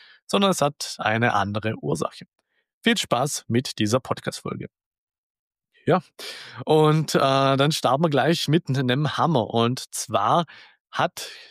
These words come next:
die Auswahl gesunder Lebensmittel, ne? Und gesund essen ist im Prinzip nichts anderes als das. Erstmal noch nichts damit zu tun oder entscheidet nicht darüber, ob du abnehmen wirst oder nicht,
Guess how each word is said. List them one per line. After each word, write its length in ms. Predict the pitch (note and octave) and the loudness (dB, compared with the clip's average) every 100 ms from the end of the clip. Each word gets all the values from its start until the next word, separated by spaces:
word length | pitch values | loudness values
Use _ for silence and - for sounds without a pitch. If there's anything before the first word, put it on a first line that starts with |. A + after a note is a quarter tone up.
| - | -4
die 120 | B2+ | -2
Auswahl 360 | G#2+ C#3+ F3+ E3+ | 2 2 2 2
gesunder 340 | D#3+ D3+ E3 | 2 2 2
Lebensmittel, 560 | C3+ C3 B2 G#2+ - A#2 - _ | 2 2 0 -2 -6 -10 -14 _
ne? 160 | A2+ E3+ - - - - | 0 0 -4 -18 -18 0
Und 400 | B2 B2+ - - _ _ _ | 2 2 0 -10 _ _ _
gesund 240 | G#2+ A2 | -2 0
essen 260 | A2+ - B2 | 2 0 0
ist 140 | C#3 | 2
im 60 | C#3+ | 0
Prinzip 340 | G#2 G2+ G#2+ | 0 -2 -2
nichts 180 | A#2 A2+ | -2 -4
anderes 480 | - - A2+ D3+ - | -6 -2 0 0 0
als 320 | - A#2 - | -2 -2 -2
das. 360 | - - F#3+ - _ _ _ _ _ _ | -6 -4 -4 -8 _ _ _ _ _ _
Erstmal 300 | - F3 F#3+ | -2 0 2
noch 120 | F3 D3+ | 2 2
nichts 300 | E3+ - - | 0 -2 -4
damit 340 | A2+ C3 D#3 | -2 0 -2
zu 100 | D#3+ | -2
tun 200 | C#3+ D3+ | 0 2
oder 160 | B2+ A#2 | 2 0
entscheidet 640 | A2+ - B2 C#3 C3+ - - | 0 0 2 2 2 0 -2
nicht 280 | E3+ - | -2 -2
darüber, 500 | - - B2 D3 D#3+ D3+ - - | -4 -2 0 2 2 0 -6 -6
ob 180 | - G3+ | -2 0
du 100 | - | 2
abnehmen 480 | C3+ A#2 B2+ C3 B2+ | 2 2 2 2 2
wirst 400 | A2+ A#2+ - - _ _ _ _ | 2 0 -2 -12 _ _ _ _
oder 220 | D#3 E3+ | 2 2
nicht, 320 | B2 - - | 2 -2 -10